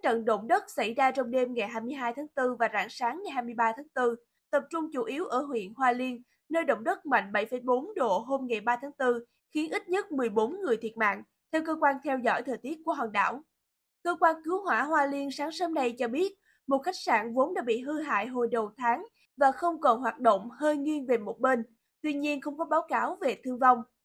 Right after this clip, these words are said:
"Tôi đang rửa tay thì đột nhiên thấy chóng mặt." Olivier Bonifacio, du khách lưu trú tại quận Đại An của Đài Bắc nói, "Tôi bước vào phòng và nhận thấy tòa nhà rung chuyển, nghe thấy tiếng bàn cọt kẹt."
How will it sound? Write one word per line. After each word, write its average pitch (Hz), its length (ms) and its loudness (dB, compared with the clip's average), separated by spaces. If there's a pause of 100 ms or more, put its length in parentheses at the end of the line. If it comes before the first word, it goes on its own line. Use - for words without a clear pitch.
(200)
"Tôi 311 140 0
đang 285 260 2
rửa 233 140 2
tay 269 300 2
thì 254 120 -4
đột 214 300 0
nhiên 262 240 -4
thấy 269 280 -4
chóng 330 140 -4
mặt." 277 200 2 (440)
Olivier 285 580 4
Bonifacio, 254 840 2 (240)
du 320 240 0
khách 330 220 0
lưu 285 280 0
trú 285 300 4
tại 247 220 0
quận 220 260 -2
Đại 214 100 0
An 247 300 4
của 247 100 -2
Đài 233 160 0
Bắc 247 240 -2
nói, 254 300 2 (200)
"Tôi 285 140 8
bước 302 280 -4
vào 233 220 6
phòng 220 260 4 (240)
và 269 80 8
nhận 247 300 -2
thấy 262 360 0
tòa 247 140 6
nhà 226 340 2
rung 247 160 -4
chuyển, 240 320 2 (180)
nghe 302 280 2
thấy 294 260 0
tiếng 349 180 -4
bàn 233 260 4
cọt 214 200 0
kẹt." 220 200 0